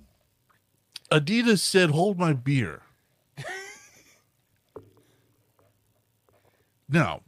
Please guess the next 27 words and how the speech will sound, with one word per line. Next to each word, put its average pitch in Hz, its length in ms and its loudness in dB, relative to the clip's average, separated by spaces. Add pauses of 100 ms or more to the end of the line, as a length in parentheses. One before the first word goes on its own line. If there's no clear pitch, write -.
<laughs> - 1500 -14 (180)
this 143 300 -4
guy's 143 260 -2
been 117 160 -4
on 92 120 -4
a 80 60 -6
lot 80 240 -6
of 82 80 -12
things. 78 320 -14
In 113 100 -6
fact, 139 260 -4
he 147 100 -2
even 120 220 -4
went 98 220 -4
on, 87 300 -8 (420)
uh, 95 200 -8
a 95 120 -8
couple 104 600 -2
of 90 340 -8 (280)
shows 104 720 -2
that 92 200 -6
actually 95 360 -6
share 101 420 -4
similar 95 500 -6
views 85 500 -12
with 85 140 -14
him - 300 -14